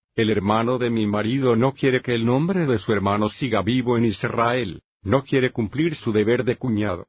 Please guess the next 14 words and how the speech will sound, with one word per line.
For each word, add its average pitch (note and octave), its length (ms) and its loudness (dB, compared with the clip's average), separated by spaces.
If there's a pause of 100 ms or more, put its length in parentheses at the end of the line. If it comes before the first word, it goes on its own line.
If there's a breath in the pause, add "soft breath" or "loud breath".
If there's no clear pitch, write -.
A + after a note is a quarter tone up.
Entonces B2 640 0
los A#2 240 -2
hombres A#2+ 400 2
responsables A2+ 840 -2
del A2+ 200 -2
pueblo B2+ 300 0
enviarán A2 520 0
por A2 180 0
el G#2 120 2
hombre A2+ 380 0
y G#2+ 120 0
hablarán G#2 460 0
con A2+ 180 -2
él, G2 300 -4